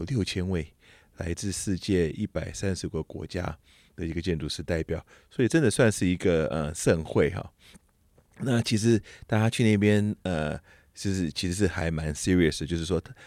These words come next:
呃，这个大会，呃，其实有个主题，然后在那个大会当中，其实除了，呃，有一些演讲之外，也有一些论-，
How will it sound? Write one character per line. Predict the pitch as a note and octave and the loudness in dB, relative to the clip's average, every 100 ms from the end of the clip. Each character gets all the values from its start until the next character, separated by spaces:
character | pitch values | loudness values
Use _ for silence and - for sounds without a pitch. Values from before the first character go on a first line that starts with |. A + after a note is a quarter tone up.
| - | -14
呃， | - | -12
这 | E2 | -8
个 | F2 | -6
大 | E2+ F#2+ E2 | 0 2 2
会， | - F2 D2+ - - - | 4 2 2 -6 -20 -14
呃， | E2 | -12
其 | - | -8
实 | D#2+ | -4
有 | D2+ | -4
个 | D#2 | -4
主 | - C#2+ - | -6 -8 -12
题， | - - - - _ - _ | -12 -12 -12 -18 _ -20 _
然 | - | -12
后 | E2 F2 | -6 -4
在 | D#2+ F#2 | 0 0
那 | F2 | 0
个 | E2+ E2+ | 0 -2
大 | F#2+ F2 | -2 -2
会 | F2+ D#2 | 0 0
当 | E2+ E2 | 0 0
中， | E2+ E2 - - - | 0 -2 -8 -20 -12
其 | - | -10
实 | - E2+ | -8 -8
除 | - D#2+ | -6 -4
了， | E2 E2+ E2 - | 0 0 -2 -4
呃， | D#2 C#2+ D2 D2 - | -6 -6 -8 -12 -14
有 | - D#2+ D#2+ | -10 -8 -8
一 | E2 | -6
些 | G#2+ | -2
演 | F#2+ F2 F2+ | 2 6 6
讲 | F2+ E2+ | 6 4
之 | D#2+ | 0
外， | E2+ | 0
也 | D#2 D#2+ | -2 0
有 | E2 | -2
一 | D2 | -2
些 | - E2+ D#2+ | -2 -2 -2
论-， | E2 C2+ | -4 -4